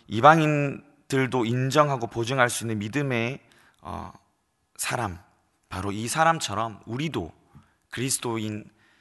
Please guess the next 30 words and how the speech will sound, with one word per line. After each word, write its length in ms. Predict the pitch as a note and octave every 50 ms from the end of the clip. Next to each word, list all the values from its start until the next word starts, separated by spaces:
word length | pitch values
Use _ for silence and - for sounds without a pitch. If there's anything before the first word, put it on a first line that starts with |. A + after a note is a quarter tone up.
| _ _ -
또 320 | - G#2+ A2 G#2+ G#2 G2 - -
그리스-, 280 | - A#2 A#2+ B2+ - _ _ -
어, 440 | A2 G#2 G2+ G2 G2 F#2+ F2+ - - - _ -
그리스도인의 560 | - B2 C#3+ - - C#3+ B2+ A#2+ A2+ A2 A2
맛을 380 | F#2+ E2+ F#2+ - - - D3 B2
낼 120 | A2+ G#2
수 180 | - - - G#2+
있는 300 | G2 F#2+ G2 G#2 F#2 F2+ - - - -
우리 160 | G2+ G#2+ A#2
될 140 | A2+ G#2+ F#2+
수 140 | - - E2+
있기를 260 | - - F2 F2+ E2+
주님의 380 | - - G2+ G#2+ G#2 G2+ G2
이름으로 380 | F#2 F2 E2+ E2 E2 D#2 D#2+ E2
축복합니다. 760 | - - - - B2+ A#2+ - - F#2 E2 D#2 D#2+ - - - _ _ _ _ _ _ _ - - - - - - - - - - - - - -
왜 380 | A2+ B2 E3 G3 G#3+ A3+ G3+ E3
그러면 600 | - - C#3+ C#3+ D3+ D#3 D3+ C#3+ C#3 C3 A2+ - - -
이런 400 | A2 A#2+ C3 D3 D3+ D3 C3+ G#2
보증을 400 | G#2+ A2+ A#2 B2 D#3 D3+ C#3 C3
설 160 | - E3 E3
수 160 | - - E3
있었는가? 600 | C#3+ A2 - A#2+ A2+ F#2 E2+ D#2 F2 G2 F#2+ -
오늘 180 | G2+ A2+ C#3 C#3
말씀해 380 | B2 A2+ B2 - - E3+ D#3+ D3+
보면 180 | C#3+ C#3+ C3+
조금 380 | - C#3+ C#3 - F#3+ F#3+ F#3 D#3+
더 280 | D3 B2+ A#2 A#2 A2 - - - - -
설명을 420 | - E3 D#3+ E3 D#3+ D3+ C#3 C3
하고 260 | C3 D3 D3 C3+ C3+
있는데요. 460 | A2+ G2 F#2+ F2+ E2 D#2 D#2+ F2 G2+